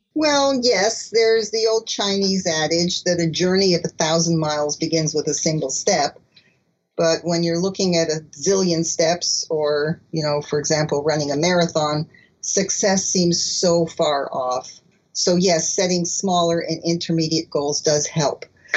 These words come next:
But it helps even more if you use this simple mind trick. At the beginning of your training,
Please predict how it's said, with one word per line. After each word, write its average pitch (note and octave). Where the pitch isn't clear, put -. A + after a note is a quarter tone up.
But F3
it F3+
helps A#3
even F#3+
more F3
if E3
you E3
use D#3+
this -
simple E3
mind D3
trick. -
At E3
the E3
beginning A3+
of -
your C4+
training, E3+